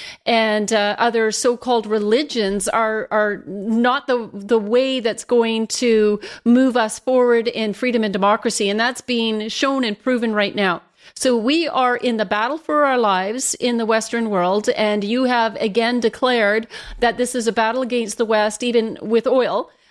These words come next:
I mean, we have our own natural, enough natural resources, an abundance of them in Canada to, uh, take care of all of our needs.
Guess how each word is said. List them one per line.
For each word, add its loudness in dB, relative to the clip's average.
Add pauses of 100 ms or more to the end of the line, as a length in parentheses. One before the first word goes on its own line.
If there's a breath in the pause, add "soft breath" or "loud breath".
I -2
mean, -6
we -2
have 2
our 4
own 2
natural, -2
enough 0
natural 0
resources, 0
an 0
abundance -2
of -4
them -2
in -2
Canada 0 (340 loud breath)
to, 0
uh, 2
take -2
care 2
of 0
all 2
of 0
our 0
needs. -2